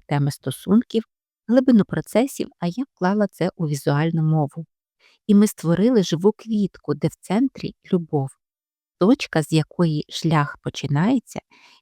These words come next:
і до якої гравці повертаються з новим розумінням. Кожна пелюстка — це окрема тема, і кожна дуже відчутна. Він — це образ чоловіка, вона —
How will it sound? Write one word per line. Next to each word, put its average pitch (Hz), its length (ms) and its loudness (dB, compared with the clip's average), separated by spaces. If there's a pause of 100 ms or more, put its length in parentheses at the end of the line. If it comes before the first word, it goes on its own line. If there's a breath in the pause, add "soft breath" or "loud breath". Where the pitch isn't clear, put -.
і 170 80 -2
до 147 100 4
якої 147 340 4
гравці 139 420 -2
повертаються 143 720 -4
з - 80 -8
новим 175 440 0
розумінням. 147 680 -4 (680 soft breath)
Кожна 226 300 2
пелюстка — 202 540 -2
це 165 140 -2
окрема 202 420 0
тема, 160 340 -4 (180)
і 156 120 -8 (120)
кожна 196 480 2
дуже 185 340 -2
відчутна. 165 760 -6 (500 soft breath)
Він — 240 360 4
це - 180 -6
образ 180 340 -4
чоловіка, 156 760 -6 (460)
вона — 180 460 2